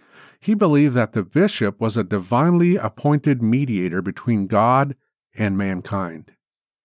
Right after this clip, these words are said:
He's one who introduced Old Covenant trappings back into the New Covenant ecclesia, the New Covenant body of Christ,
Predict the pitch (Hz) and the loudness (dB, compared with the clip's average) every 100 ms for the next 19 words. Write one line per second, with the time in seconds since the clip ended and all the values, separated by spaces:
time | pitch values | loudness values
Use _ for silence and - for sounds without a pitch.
0 | _ _ _ _ _ _ _ _ - - | _ _ _ _ _ _ _ _ -20 -8
1 | - 233 175 123 131 127 123 113 131 - | 0 2 2 2 2 4 2 2 -2 -2
2 | 123 131 131 - - 131 - 151 127 110 | -2 2 2 0 -2 -2 0 0 2 -2
3 | - - 147 160 98 92 - - 117 - | -4 -2 0 0 -4 -4 -8 -4 -4 -2
4 | 143 123 110 101 113 143 - 147 131 98 | 0 2 2 2 2 0 0 0 0 -2
5 | - 110 - 110 - - 135 98 - _ | -4 -6 -4 -6 -6 -2 -2 -2 -8 _
6 | _ _ _ _ 117 123 123 - 131 113 | _ _ _ _ 0 2 2 0 0 0
7 | 101 113 110 95 85 - 113 104 82 - | -2 -2 0 -2 -6 -4 -2 -2 -6 -14